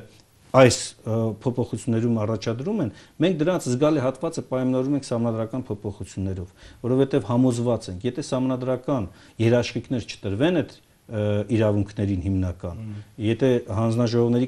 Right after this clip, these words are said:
Speaker 1: կարգավիճակները չլինեն սահմանադրությամբ, նրանց լիազորություններն ու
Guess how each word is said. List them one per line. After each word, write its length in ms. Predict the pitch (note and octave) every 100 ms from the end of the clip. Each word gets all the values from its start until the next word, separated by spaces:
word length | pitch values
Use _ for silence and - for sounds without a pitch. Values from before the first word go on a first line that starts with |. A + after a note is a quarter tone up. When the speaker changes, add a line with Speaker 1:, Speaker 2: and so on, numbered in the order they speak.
| B2+
Speaker 1:
կարգավիճակները 720 | A2+ - A2 A2 A2 A#2+ A2+ -
չլինեն 300 | G#2 C3 D3+
սահմանադրությամբ, 600 | C3+ A#2+ A2 G2+ G#2+ G#2+
նրանց 180 | A#2 A2 G2+
լիազորություններն 640 | A2 A2+ A#2 A2+ C3+ B2
ու 100 | A2+